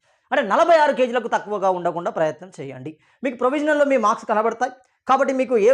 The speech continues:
పోస్ట్ వస్తుందో మీకు ఒక క్లారిటీ, ఒక క్లారిటీ అనేది ఒక నైంటీ to ఎయిటీ to నైంటీ పర్సెంట్ క్లారిటీ వస్తుంది. కాబట్టి మీరు బరువు పెరిగే ప్రయత్నం చేయండి, బాగా గమనించండి. అదేవిధంగా ఎస్టీ వారికి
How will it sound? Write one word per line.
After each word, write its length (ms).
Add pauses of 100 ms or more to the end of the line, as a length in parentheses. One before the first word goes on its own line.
(120)
పోస్ట్ 200
వస్తుందో 260
మీకు 140
ఒక 120
క్లారిటీ, 280 (100)
ఒక 200
క్లారిటీ 360
అనేది 220 (140)
ఒక 60 (280)
నైంటీ 300
to 80 (320)
ఎయిటీ 220
to 100
నైంటీ 220
పర్సెంట్ 280
క్లారిటీ 340
వస్తుంది. 300 (380)
కాబట్టి 320
మీరు 160 (320)
బరువు 240
పెరిగే 240
ప్రయత్నం 380
చేయండి, 280 (1120)
బాగా 180
గమనించండి. 420 (280)
అదేవిధంగా 460 (100)
ఎస్టీ 260
వారికి 220